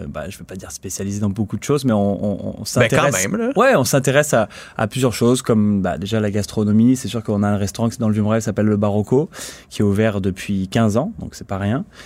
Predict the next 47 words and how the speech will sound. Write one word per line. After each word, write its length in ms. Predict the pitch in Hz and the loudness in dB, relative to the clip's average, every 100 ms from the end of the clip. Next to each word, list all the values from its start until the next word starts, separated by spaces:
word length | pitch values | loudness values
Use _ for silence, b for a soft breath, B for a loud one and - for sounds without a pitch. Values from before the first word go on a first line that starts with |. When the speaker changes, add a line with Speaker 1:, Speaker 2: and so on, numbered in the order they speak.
| B B | B B
Speaker 1:
Et, 240 | 107 107 107 | 2 4 6
euh, 460 | 107 107 104 104 107 | 6 6 6 4 2
et 200 | 110 107 | 2 2
voilà, 260 | 101 107 135 | 4 4 4
là, 80 | 117 | 2
on 80 | |
fait 140 | 101 104 | 0 -2
de 40 | |
la 60 | 98 | -4
cuisine, 380 | - - 110 113 | -6 -2 2 2
euh, 220 | 98 95 92 B B | 2 0 -4 B B
méditerranéenne, 680 | 107 107 127 107 107 107 113 | 2 2 0 2 4 4 4
donc 160 | 107 | 2
sud 160 | - 113 | 0 0
de 80 | 107 | 2
la 120 | 104 | 2
France, 340 | - 110 107 | 2 0 2
nord 180 | 113 107 | 2 2
de 80 | 107 | 2
l'Espagne, 440 | 107 104 104 110 | 2 0 0 2
et 40 | 107 | 4
on 120 | 104 | 4
aime, 180 | 104 101 | 4 4
euh, 100 | 92 - | 2 0
Speaker 2:
Vos 200 | 117 123 | 2 4
origines. 500 | 127 107 98 98 92 - | 4 2 4 4 2 2
Speaker 1:
Ouais, 220 | 123 135 | 4 4
c'est 100 | 117 135 | 4 2
ça, 220 | 107 107 | 2 0
exactement. 420 | 107 120 117 104 | 0 0 0 0
C'est, 220 | - 101 | 0 -2
c'est, 320 | 98 101 92 | -2 -2 -2
c'est, 160 | 95 98 | -4 -6
ben, 120 | 92 | -8
ça 120 | - - - | -10 -14 -14
fait 60 | |
partie 220 | 98 101 117 | -8 -4 0
de 40 | |
mes 140 | 104 104 | 2 2
origines 340 | 98 98 117 | 0 2 2
avec, 240 | 101 98 | 2 0
euh, 80 | 101 - B B | -2 -4 B B
un 100 | 104 | 2
de 40 | |
mes 140 | 104 104 | 4 2
associés 340 | - 98 107 | 0 -2 0
aussi. 300 | 101 143 202 | 0 0 -2